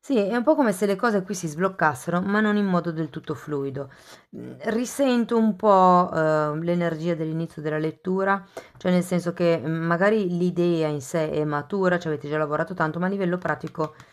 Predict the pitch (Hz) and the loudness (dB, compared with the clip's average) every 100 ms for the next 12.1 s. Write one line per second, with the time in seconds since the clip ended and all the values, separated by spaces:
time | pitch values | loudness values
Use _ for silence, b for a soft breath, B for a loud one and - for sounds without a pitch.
0 | B _ - 175 170 170 170 160 170 165 | B _ -14 -2 -2 -2 -4 -4 -4 -4
1 | 160 160 143 139 135 - 160 135 147 147 | -4 -4 -4 -6 -12 -6 -6 -6 -8 -6
2 | 151 151 151 151 139 - 139 135 147 147 | -6 -4 -2 -2 -6 -10 -14 -10 -8 -8
3 | 135 - 151 147 139 143 147 143 139 123 | -10 -10 -6 -6 -8 -8 -6 -6 -10 -14
4 | 131 147 143 143 147 143 139 131 151 147 | -12 -8 -6 -4 -4 -6 -8 -8 -6 -6
5 | 143 139 147 139 139 135 - 139 143 139 | -6 -10 -10 -12 -12 -16 -14 -10 -10 -8
6 | 143 180 180 B B B B B B B | -8 -10 -12 B B B B B B B
7 | - 214 208 190 233 220 170 175 175 160 | -2 0 2 0 0 2 2 2 2 2
8 | 151 175 156 151 147 147 143 139 143 156 | 2 0 0 -2 -2 -4 -4 -6 -6 -6
9 | 143 139 139 143 - 127 143 139 135 143 | -6 -6 -6 -6 -8 -8 -10 -8 -6 -6
10 | - 143 139 143 151 147 135 160 143 143 | -2 0 0 -2 -2 -6 -8 -10 -8 -6
11 | 135 143 135 139 143 143 139 139 135 147 | -6 -8 -8 -10 -8 -8 -10 -12 -10 -12
12 | 143 | -12